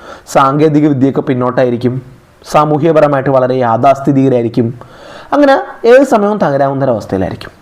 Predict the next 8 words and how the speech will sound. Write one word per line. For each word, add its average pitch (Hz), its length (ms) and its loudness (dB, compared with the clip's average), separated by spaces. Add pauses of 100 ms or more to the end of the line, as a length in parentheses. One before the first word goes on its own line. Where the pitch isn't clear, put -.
(800)
അപ്പോൾ 262 120 4
അങ്ങനെ 226 180 2
ആയിരത്തി 202 340 2
തൊള്ളായിരത്തി 175 340 2
പതിനാലുകൾക്ക് 147 640 0
ശേഷം 131 360 -2
ലോകമഹായുദ്ധം 117 760 0
വരുവാണ്. 107 400 -2